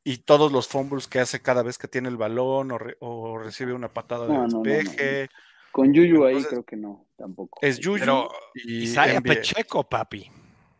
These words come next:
Speaker 2: Isaiah Pacheco sí va para adentro,
Speaker 3: Isaiah
Speaker 2: sin duda.
Speaker 3: Pacheco, papi, sí, exactamente. Y
Speaker 2: De
Speaker 3: Kelce.
Speaker 2: acuerdo.
Speaker 3: Mahomes, Isaiah Pacheco, Kelce, Juju. Y M V S también, güey.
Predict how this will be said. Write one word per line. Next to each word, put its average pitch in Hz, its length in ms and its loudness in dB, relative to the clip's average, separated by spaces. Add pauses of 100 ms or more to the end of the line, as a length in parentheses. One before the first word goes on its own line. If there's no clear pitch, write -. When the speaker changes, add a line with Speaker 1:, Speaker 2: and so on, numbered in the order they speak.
(240)
Speaker 2:
Isaiah 151 420 0
Pacheco - 480 -6
sí - 180 -6
va 95 140 -4
para 82 220 -8
adentro, 101 240 -12
Speaker 3:
Isaiah 117 180 -2
Speaker 2:
sin 92 80 -8
duda. 80 120 -10
Speaker 3:
Pacheco, - 480 -14
papi, - 360 -20
sí, - 140 -20
exactamente. - 800 -20 (560)
Y - 120 -20
Speaker 2:
De - 140 -16
Speaker 3:
Kelce. 98 80 -6
Speaker 2:
acuerdo. 92 280 -8 (460)
Speaker 3:
Mahomes, 135 380 -4
Isaiah 131 320 -4
Pacheco, 151 420 -10
Kelce, 147 520 -8 (100)
Juju. 117 340 -12 (480)
Y 160 200 2
M 170 180 4
V 143 180 0
S 113 100 -6
también, 85 300 -12
güey. - 140 -20